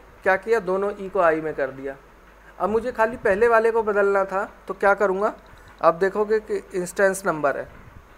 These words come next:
तो पहला वाला दिन अगर बदलना है तो वन डालेंगे तो पहले वाले को change करेगा,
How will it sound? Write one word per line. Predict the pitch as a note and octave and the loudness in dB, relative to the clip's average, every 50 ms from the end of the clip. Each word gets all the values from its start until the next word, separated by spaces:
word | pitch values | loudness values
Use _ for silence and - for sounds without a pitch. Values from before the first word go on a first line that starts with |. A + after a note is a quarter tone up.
| - - - - | -20 -20 -10 -8
तो | F3 D#3+ | -6 0
पहला | - F#3 F3 F3+ G#3 G#3 | 4 6 6 8 8 8
वाला | G3+ G3+ G3+ G3+ | 8 8 6 6
दिन | G3+ G3+ G3+ G3 F#3+ F3 | 4 2 0 -2 -2 -4
अगर | D3+ E3+ E3 D#3+ F3+ F3+ | -2 -2 0 0 0 0
बदलना | F3+ F3+ F3 F#3 F3+ F#3 F#3+ | 0 0 0 0 0 0 0
है | G3+ G3 | -2 0
तो | G3+ F#3+ | -2 -2
वन | D#3 D#3 D#3 D#3 D#3+ | 0 0 -2 0 2
डालेंगे | D#3 D3+ D3+ D3 C#3+ C#3+ C#3+ C3+ | 2 2 2 0 -4 -6 -8 -8
तो | - E3+ | -10 -8
पहले | - F#3 D#3+ D3+ D#3 D3+ | -4 -4 -2 0 0 0
वाले | D3 C#3+ C#3+ D3 | 0 0 -2 -2
को | C#3 D3 C#3+ | -4 -6 -8
change | - D3+ C#3+ C#3 C3 | -8 -10 -12 -12 -12
करेगा, | - - C3 B2+ A#2 - - | -12 -10 -10 -10 -10 -12 -14